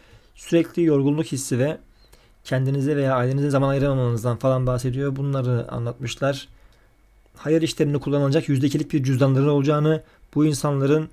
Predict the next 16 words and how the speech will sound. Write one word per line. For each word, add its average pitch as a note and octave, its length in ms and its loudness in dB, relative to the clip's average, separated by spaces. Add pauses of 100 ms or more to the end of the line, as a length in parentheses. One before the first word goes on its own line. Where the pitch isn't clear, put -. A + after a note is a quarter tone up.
(360)
ayağa C#3 180 0
kalkmalarına C#3 540 -2
yardımcı B2+ 340 0
olacaklarını C#3 500 -2
ve C#3+ 60 -2
yemek C#3+ 280 -2
bankaları, C#3+ 440 -2
barınaklar C3 460 -2
ve D3 80 -2
kuruluşlara C3+ 580 -4
doğru C3 180 2
gideceklerinden A#2 680 -2
bahsetmişler, G#2+ 600 -8
e, A2 80 -6
yardım G#2 420 -4
olarak. A#2 300 -2